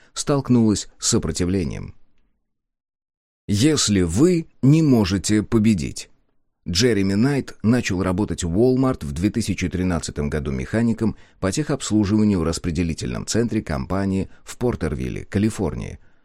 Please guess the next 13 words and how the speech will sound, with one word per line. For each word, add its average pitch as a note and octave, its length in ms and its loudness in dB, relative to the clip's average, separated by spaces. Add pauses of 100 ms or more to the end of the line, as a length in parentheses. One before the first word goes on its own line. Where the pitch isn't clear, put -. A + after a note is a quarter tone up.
(140)
Он C3+ 200 4
ремонтировал B2 680 2
конвейерные E2 720 0
ленты A#2+ 380 0
и E2+ 40 0
вилочные E2 520 -4
погрузчики, A2 680 -2 (300)
а E2+ 100 -2
также E3 280 0
занимался A#2 720 2
общим C3 440 0
профилактическим D#2+ 880 -4
обслуживанием C3+ 640 0